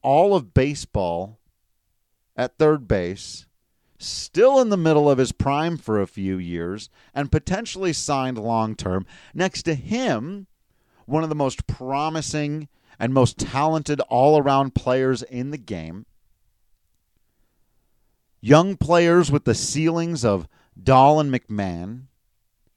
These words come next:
the bearded one and all he brings that I just mentioned. That's your position player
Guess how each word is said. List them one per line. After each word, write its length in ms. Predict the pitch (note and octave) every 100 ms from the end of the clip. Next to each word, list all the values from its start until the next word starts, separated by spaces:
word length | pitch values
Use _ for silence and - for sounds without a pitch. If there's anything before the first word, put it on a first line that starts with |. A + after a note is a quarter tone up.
| _ _
the 100 | -
bearded 500 | F2+ F2 E3 E3 D#3
one 320 | A#2 C3 C#3
and 100 | D3
all 160 | B2 B2+
he 160 | C3+ D3
brings 480 | G#2+ A2+ B2 B2
that 140 | G#2 G2+
I 100 | G2+
just 260 | G2 F#2+
mentioned. 400 | F2 D#2 - G2+
That's 300 | A#2+ C#3 - - _ _ _
your 160 | B2+ D3+
position 640 | D3+ C3+ E3 F3 E3 D#3+
player 600 | - D3 C#3 C3+ C3 B2+